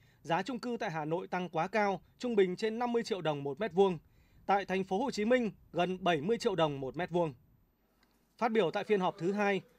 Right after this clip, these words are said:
đoàn giám sát tối cao của Quốc hội, Phó Chủ tịch Thường trực Quốc hội Trần Thanh Mẫn yêu cầu các bộ ngành địa phương, nhất là Bộ Xây dựng, phải thống kê được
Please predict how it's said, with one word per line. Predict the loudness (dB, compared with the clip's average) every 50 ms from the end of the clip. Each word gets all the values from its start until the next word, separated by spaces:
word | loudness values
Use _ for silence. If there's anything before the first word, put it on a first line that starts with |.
| _
đoàn | 0 0 2 2 2 0
giám | -2 -2 -2
sát | -2 -4 -6 -4 -2
tối | -2 -2 0
cao | 0 0 -2 -2 -4
của | -4 -6 -6
Quốc | -2 -2 2
hội, | 2 2 2 2 -2 _ -20 -20 _ _ _
Phó | 0 0 0
Chủ | 0 -2 -2
tịch | -2 -2 0
Thường | 0 -2 -2 0
trực | -2 -2 -2 -2
Quốc | -6 -2
hội | -2 -2 -2 0
Trần | -4 -4 -4 -4
Thanh | -4 -2 -2
Mẫn | -2 -2 -2 -4 -8 _ _
yêu | 0 0 0
cầu | 2 2 -2 -2 -2
các | -2 -2 -4 -2 -2
bộ | -2 -4 -2
ngành | -2 -4 -2
địa | -2 -4 -2
phương, | 2 4 4 4 4 0 -6 -12 -20 -20 -8 -2
nhất | -2 -2 -2 0
là | -4 -4 -2
Bộ | -2 -4 0
Xây | 2 2 4
dựng, | 6 4 2 2 -8 -20 -20 -20 -20 -20 -20 -8 -4
phải | -2 -2 -2 -4
thống | -4 -4 -6 -2
kê | 2 2 2
được | 4 4 2 2